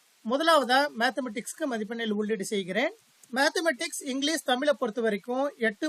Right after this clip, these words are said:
மற்றும் ஒன்பதாம் வகுப்பிற்கு எழுபது அல்லது அதற்கு மேல் மதிப்பெண்களை பெற்றிருக்கும் பட்சத்தில்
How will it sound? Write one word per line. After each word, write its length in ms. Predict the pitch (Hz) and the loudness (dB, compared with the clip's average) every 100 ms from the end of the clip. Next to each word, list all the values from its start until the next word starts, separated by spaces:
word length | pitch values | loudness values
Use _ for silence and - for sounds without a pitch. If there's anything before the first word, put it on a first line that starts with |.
| 277 | -2
மற்றும் 260 | 220 214 202 | -2 -2 -2
ஒன்பதாம் 300 | 214 247 233 | -2 -4 -2
வகுப்பிற்கு 400 | 202 190 196 262 277 - 220 | -4 -4 -4 -2 -2 0 0
எழுபது 300 | 269 302 320 302 | 2 2 4 4
அல்லது 220 | 240 262 226 | 4 2 0
அதற்கு 220 | 220 254 233 | -2 -4 -2
மேல் 160 | 262 226 | -2 -2
மதிப்பெண்களை 440 | 226 226 220 220 | -6 -6 -4 -4
பெற்றிருக்கும் 520 | 220 202 226 214 208 196 | -4 -6 -6 -6 -8 -6
பட்சத்தில் 460 | 190 202 269 302 | -4 -4 -2 -2